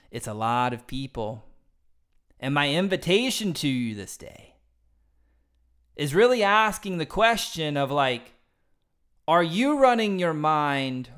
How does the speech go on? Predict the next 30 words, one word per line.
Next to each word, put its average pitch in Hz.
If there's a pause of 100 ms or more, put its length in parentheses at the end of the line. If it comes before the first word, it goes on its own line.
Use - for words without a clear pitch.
(120)
or 139
is 135
your 120
mind 147 (200)
running 123 (400)
you? 101 (1900)
And 135
if 143
your 147
mind 208
is 147
running 147
you, 139
maybe 160
it's -
time 135
for 120
you 120
to 117
step 117
into 117 (100)
ownership 117 (880)
and 131
start 185
learning 190
how 170
to 147
discipline 175
your 151
mind 120